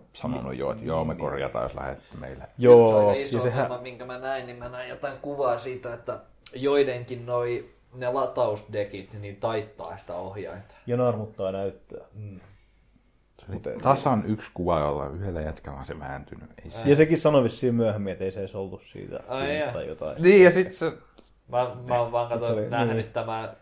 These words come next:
Speaker 3: niinku blowbackin
Speaker 2: Niin.
Speaker 3: siitä
Speaker 1: Niin.
Speaker 3: kuvasta ja siinä kaikki.
Speaker 1: Joo.
Speaker 3: Ja kyllä mä kuulin, että se ei niinku kaikilla oo, mutta en mä tiennyt sitä, että se oli
Speaker 1: Mm.
Speaker 3: tosiaan niinku,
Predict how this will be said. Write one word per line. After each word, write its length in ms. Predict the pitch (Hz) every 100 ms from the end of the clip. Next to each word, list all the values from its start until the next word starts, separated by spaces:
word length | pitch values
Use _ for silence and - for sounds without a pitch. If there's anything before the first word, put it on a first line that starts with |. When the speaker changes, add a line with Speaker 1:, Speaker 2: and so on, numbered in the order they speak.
| 110
Speaker 3:
niinku 160 | 113
blowbackin 720 | 117 135 131 110 101 90 - 95
Speaker 2:
Niin. 120 | 139
Speaker 3:
siitä 340 | 143 131 131 135
Speaker 1:
Niin. 260 | 147 151
Speaker 3:
kuvasta 340 | 98 95 - 92
ja 160 | 90
siinä 260 | 98 92 90
kaikki. 420 | 90 92 - 95 _ - -
Speaker 1:
Joo. 340 | 123 123 123 120
Speaker 3:
Ja 180 | 151
kyllä 140 | 170 190
mä 80 | 190
kuulin, 300 | 185 165 135
että 120 | -
se 60 |
ei 40 | 131
niinku 140 | 131 -
kaikilla 580 | 143 139 127 104 95 92
oo, 60 |
mutta 240 | 92 92 101
en 60 |
mä 80 | 98
tiennyt 260 | 95 95 92
sitä, 240 | 98 95
että 120 | 87
se 60 | 90
oli 100 | 85
Speaker 1:
Mm. 60 | 104
Speaker 3:
tosiaan 400 | 87 92 87 87
niinku, 300 | 87 87